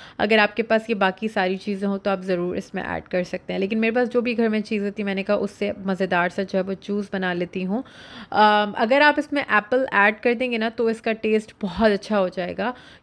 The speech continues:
क्योंकि मेरे पास नहीं थे एप्पल तो इसका टेस्ट थोड़ा सा सही नहीं लगा मुझे, लेकिन मैंने पी लिया। मेरी स्किन, अ, की जो रूटीन है वो मैंने आपको पहले भी बताई थी, कुछ नहीं है, लेकिन अगर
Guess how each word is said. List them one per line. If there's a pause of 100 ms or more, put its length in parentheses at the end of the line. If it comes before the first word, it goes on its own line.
क्योंकि
मेरे
पास
नहीं
थे
एप्पल
तो
इसका
टेस्ट
थोड़ा
सा (520)
सही
नहीं
लगा
मुझे,
लेकिन (120)
मैंने
पी
लिया। (380)
मेरी
स्किन,
अ,
की
जो
रूटीन
है
वो
मैंने
आपको
पहले
भी
बताई
थी,
कुछ
नहीं
है,
लेकिन
अगर